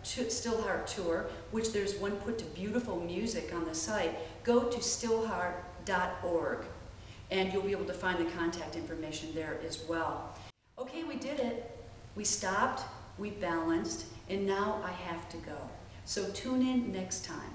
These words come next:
when I will bring you yet another option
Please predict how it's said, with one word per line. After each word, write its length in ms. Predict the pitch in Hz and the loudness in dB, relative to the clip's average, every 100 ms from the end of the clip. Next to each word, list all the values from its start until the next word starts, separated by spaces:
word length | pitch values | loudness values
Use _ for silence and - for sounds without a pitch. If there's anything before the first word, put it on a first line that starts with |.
| - - | -10 -10
when 140 | - 180 | -4 2
I 180 | 190 196 | 4 4
will 80 | 208 | 0
bring 260 | 202 208 202 | 0 -2 -2
you 180 | 196 175 | -2 0
yet 320 | 190 196 202 | 0 0 0
another 440 | 165 165 196 247 233 | 0 2 2 2 0
option 580 | 196 190 - - - - | 0 -2 -2 -2 -2 -4